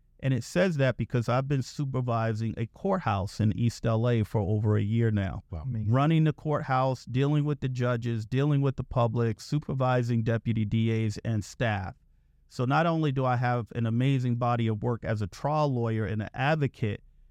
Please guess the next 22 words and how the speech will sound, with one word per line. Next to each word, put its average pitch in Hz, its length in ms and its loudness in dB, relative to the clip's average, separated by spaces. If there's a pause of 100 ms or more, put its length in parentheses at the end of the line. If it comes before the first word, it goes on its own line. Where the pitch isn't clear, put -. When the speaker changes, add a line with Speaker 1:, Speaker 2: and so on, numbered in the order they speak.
(100)
Speaker 1:
I 120 80 -2
also 131 420 2
have 117 360 0
experience 113 760 -2
supervising 107 800 2
an 104 100 2
entire 98 400 0
courthouse. - 720 -4 (600)
Um, 98 380 0 (100)
so 107 400 -4 (180)
that, 123 320 0
that's 127 480 0
how 135 220 2
you 131 160 0
vote 143 420 0
and 123 120 -4
how 110 300 -2
I 113 100 2
hope 143 280 -2
you 127 140 2
will 123 300 2
vote. 107 260 -2